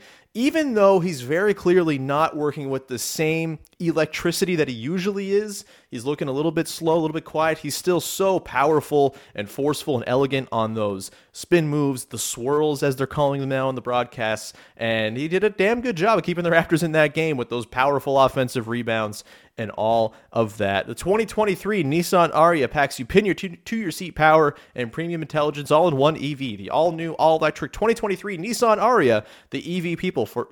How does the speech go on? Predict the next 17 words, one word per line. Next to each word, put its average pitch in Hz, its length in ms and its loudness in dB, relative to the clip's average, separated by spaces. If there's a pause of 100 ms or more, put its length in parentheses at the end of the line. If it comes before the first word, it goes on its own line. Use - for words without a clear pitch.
E 196 180 -8
V 165 240 -10
for 302 260 -6
people 113 380 -4
who 127 180 -2
love 160 480 4 (260)
to 208 80 -6
drive. 113 440 0
Shop 196 340 4
now 196 300 0
at 113 140 -4
Nissan 156 600 -4
U 135 160 -4
S 151 200 -4
A 98 180 -2
dot - 320 -8
com. - 320 -12